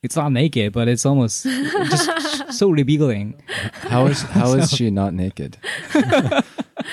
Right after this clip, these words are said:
Speaker 3: What is she, what's preventing
Speaker 1: She's actually
Speaker 3: her?
Speaker 1: a mechanic of the car. So Final Fa-, Fantasy
Speaker 2: Oh, wow.
Speaker 1: fifteen is
Speaker 3: Uh.
Speaker 1: about driving, right? So the whole four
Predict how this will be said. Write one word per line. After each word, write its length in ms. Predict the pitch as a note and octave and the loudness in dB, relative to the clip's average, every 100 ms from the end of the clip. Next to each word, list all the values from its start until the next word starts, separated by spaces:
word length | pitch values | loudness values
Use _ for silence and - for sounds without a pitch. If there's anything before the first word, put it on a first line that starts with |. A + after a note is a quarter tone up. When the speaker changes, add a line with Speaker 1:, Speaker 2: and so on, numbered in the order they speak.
| - - | -12 -12
Speaker 3:
What 180 | G#2 G#2 | -2 0
is 100 | A#2+ | 2
she, 360 | - A2+ G#2 - - _ - | 2 0 0 -2 -12 _ -8
what's 260 | G2 G2+ | -4 -4
preventing 280 | - G2+ - | -4 0 2
Speaker 1:
She's 120 | D4+ | 2
actually 320 | G#3+ G3+ G3 F#3 | 2 2 2 2
Speaker 3:
her? 60 | |
Speaker 1:
a 20 | |
mechanic 560 | C3+ C3+ - E3 C#3 G2+ | 2 0 0 -2 -2 -2
of 120 | G#2 | -8
the 80 | - | -10
car. 440 | - - D#3 A2 - _ _ | -10 -6 -6 -6 -10 _ _
So 320 | - C3 A#2 | -2 -2 0
Final 220 | F#3 G3+ | 0 0
Fa-, 200 | E3+ D#3 - | 0 -4 -4
Fantasy 320 | E3 D#3 C#3+ | -2 0 0
Speaker 2:
Oh, 20 | C3+ | 0
wow. 80 | F#3+ | 0
Speaker 1:
fifteen 320 | - E3+ D3+ | 2 2 4
is 160 | B2+ B2 | 2 2
Speaker 3:
Uh. 40 | |
Speaker 1:
about 240 | B2+ A#2 | 0 0
driving, 480 | G#2+ C3 B2+ G2 G2 | 0 0 0 -2 -8
right? 260 | G#2+ A2+ - | -4 -4 -6
So 240 | - A#2 A2 | -6 -2 0
the 100 | G#2+ | -2
whole 320 | - C#3+ C3 - - | 0 0 0 -6 -2
four 460 | C3+ C3+ C3 B2+ | 2 4 2 0